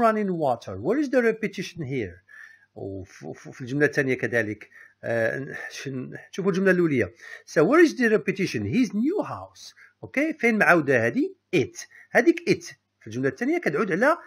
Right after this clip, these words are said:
his new house. إذن هنا باش نحيدوا التكرار ونجمعوا جملتين بجملة واحدة،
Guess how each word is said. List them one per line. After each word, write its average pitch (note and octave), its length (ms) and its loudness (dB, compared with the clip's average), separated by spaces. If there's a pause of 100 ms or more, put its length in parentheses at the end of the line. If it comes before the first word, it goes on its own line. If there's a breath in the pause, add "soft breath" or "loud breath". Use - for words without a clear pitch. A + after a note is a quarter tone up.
(120)
his D4+ 260 6
new G3 320 2
house. F#2 480 -12 (280 loud breath)
إذن F3 220 4
هنا F3+ 480 4
باش C#3 200 -10
نحيدوا C#3 420 0
التكرار D3 480 2
ونجمعوا C3 460 0
جملتين C3+ 600 0
بجملة G#2+ 300 -4
واحدة، F#3 500 0